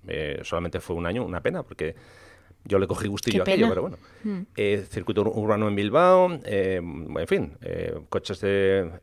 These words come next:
Speaker 1: eh, fórmula, ¿cómo se llama? No recuerdo exactamente la denominación, eh, en fin,
Speaker 2: ¿Es
Speaker 1: bueno, ya.
Speaker 2: Fórmula Indy o Fórmula
Speaker 1: No.
Speaker 2: tres o no sé? Ah,
Speaker 1: Eh,
Speaker 2: menos.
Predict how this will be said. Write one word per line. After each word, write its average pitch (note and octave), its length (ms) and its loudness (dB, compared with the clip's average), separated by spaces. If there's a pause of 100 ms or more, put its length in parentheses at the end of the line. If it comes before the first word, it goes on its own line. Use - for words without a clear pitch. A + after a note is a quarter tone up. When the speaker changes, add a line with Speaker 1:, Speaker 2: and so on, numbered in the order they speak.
Speaker 1:
eh, F2 420 -4
fórmula, F#2 640 -2 (760)
¿cómo - 180 -12
se F#2 120 -10
llama? G2 240 0
No G#2+ 220 0
recuerdo G#2 300 -2
exactamente G2+ 400 -4
la F#2+ 100 2
denominación, F#2+ 640 -4
eh, G1+ 320 -6
en G1+ 720 -10
fin, - 180 -8
Speaker 2:
¿Es - 40 -20
Speaker 1:
bueno, A3+ 140 0
ya. - 40 -8
Speaker 2:
Fórmula A#3 520 4
Indy A#3+ 400 8
o G#3 100 4
Fórmula G#3 500 4
Speaker 1:
No. - 60 -2
Speaker 2:
tres A3+ 460 6
o G3 100 0
no G3 200 0
sé? - 280 0
Ah, A#3 120 8
Speaker 1:
Eh, - 20 6
Speaker 2:
menos. A#3 500 6